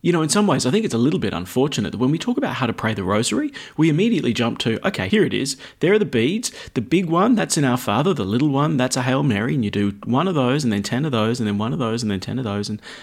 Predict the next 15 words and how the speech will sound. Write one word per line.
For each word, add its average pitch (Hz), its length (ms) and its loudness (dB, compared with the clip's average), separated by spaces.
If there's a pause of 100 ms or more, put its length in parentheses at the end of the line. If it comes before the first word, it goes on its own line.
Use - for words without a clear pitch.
(500)
okay, 214 220 2
fair 226 260 2
enough, 240 220 4
that's, 151 300 0
that's 131 220 0
how 131 120 -2
you 117 160 2
pray 113 220 -2
the 104 80 0
rosary, 143 480 0
but - 200 -2 (260)
that's 190 260 0
only 107 260 0
the 98 120 -4
structure. - 680 -4